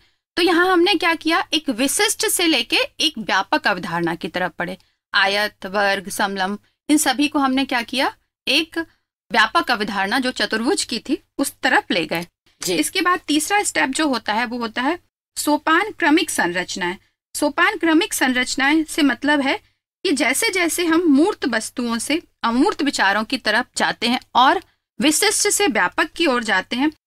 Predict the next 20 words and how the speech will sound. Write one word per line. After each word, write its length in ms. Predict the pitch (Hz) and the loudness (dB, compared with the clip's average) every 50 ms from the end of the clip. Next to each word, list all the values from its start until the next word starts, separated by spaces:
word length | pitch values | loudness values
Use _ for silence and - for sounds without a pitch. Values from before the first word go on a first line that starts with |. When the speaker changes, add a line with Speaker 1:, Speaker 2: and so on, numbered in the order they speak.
| _ _ _ - | _ _ _ 0
Speaker 1:
तो 60 | 320 | 2
हमारी 340 | 277 285 247 240 214 214 294 | 2 4 4 4 2 2 0
अवधारणाओं 600 | - - 226 220 208 220 202 190 196 208 214 208 | 0 0 -2 -2 -2 0 0 0 2 2 0 0
में 140 | 214 226 226 | 0 -2 -4
क्या 120 | - 247 | -4 -4
होता 280 | 226 214 196 - - 208 | -4 -4 -4 -4 -2 -2
है, 160 | 226 311 466 - - _ _ _ _ _ _ _ | 0 0 -2 -4 -6 _ _ _ _ _ _ _
विस्तार 540 | - 190 202 269 262 - - 311 330 370 415 | -8 -4 -2 -2 -2 0 0 2 4 4 4
होता 300 | 277 208 180 - - 170 | 2 0 -2 -4 -4 -4
जाता 340 | 160 - 151 139 - - 151 | -4 -4 -6 -8 -8 -10 -10
है। 160 | 160 170 175 - _ _ _ _ _ - | -10 -10 -12 -14 _ _ _ _ _ 0
और 160 | - 381 415 - _ | 0 0 0 0 _
उस 240 | 294 427 508 - - - _ _ | -2 -2 -2 -2 -6 -14 _ _
अवधारणाओं 540 | - 233 233 220 220 226 240 262 294 349 392 | 0 0 2 2 2 2 2 4 4 4 4
में 120 | 392 381 381 | 4 2 2
विस्तार 460 | 302 269 262 - - 262 269 320 330 | 2 0 0 0 0 2 2 2 2
जैसे 320 | 220 240 240 220 - - 415 | 0 -2 -2 -2 -2 -2 -2
जैसे 300 | 330 330 269 269 - 320 | 0 0 -2 -2 -2 -2
होता 320 | 320 269 240 233 - 247 247 | -2 0 -2 -2 -4 -4 -2
है 200 | 262 330 440 | -2 -2 -4